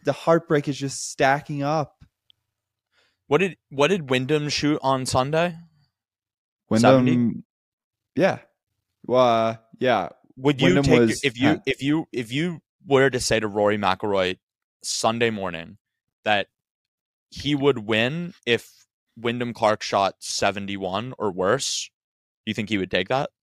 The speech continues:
Speaker 1: One million percent. Over and over and over, especially seeing the scores er, in the morning.
Speaker 2: That's why I don't think that Rory's game plan really necessarily was the problem.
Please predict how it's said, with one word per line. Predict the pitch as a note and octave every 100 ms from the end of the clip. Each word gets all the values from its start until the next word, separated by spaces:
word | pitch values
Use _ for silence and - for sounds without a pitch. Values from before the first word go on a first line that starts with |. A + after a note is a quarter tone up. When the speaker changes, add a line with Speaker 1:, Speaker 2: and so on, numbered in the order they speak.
| _ _ _ _ _
Speaker 1:
One | A2+ B2 B2 A#2+
million | B2 B2+ B2+ A#2+ A#2
percent. | G#2+ G#2 - E2+ D2+ _ _ _ _ _ _ A#2+
Over | B2+ A#2 A#2+
and | A#2+ A2 -
over | A2 G2+ A2
and | F#2+ G2
over, | F2+ E2+ D#2
especially | - - - C#3 C3+ - C3+ C3
seeing | - C3+ B2+
the | A#2+
scores | A#2 - A#2+ A#2 A2+ F#2+
er, | G2+ A2+
in | A2+
the | A2+
morning. | G#2+ G2+ D#2 A2 _ _ _ _ _ _
Speaker 2:
That's | A#2+ C3
why | E3+
I | C#3
don't | C#3 D3
think | D3+ D3
that | C#3+
Rory's | C3 C3 C3 A2+
game | A#2 A#2+
plan | C3 G2+ F2+
really | E2+ F2+
necessarily | F#2 F#2+ G2 G2+ F2 F2+
was | F2+ F#2
the |
problem. | F#2 A#2 A#2 D2+